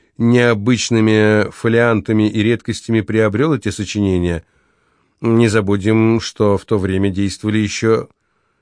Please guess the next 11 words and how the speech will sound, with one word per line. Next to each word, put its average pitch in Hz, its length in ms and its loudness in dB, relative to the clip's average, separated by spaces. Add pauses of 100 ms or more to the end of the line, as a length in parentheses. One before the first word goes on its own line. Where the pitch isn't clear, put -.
(100)
эдикт 117 480 -2
Карла 107 380 0
Пятого 107 460 -2
под 127 200 -2
страхом 131 420 -2
заточения 120 680 -2
и 127 80 -4
повешения, 117 600 0
запрещавший 113 720 -4
занятия 113 600 -2
магией, 117 560 -2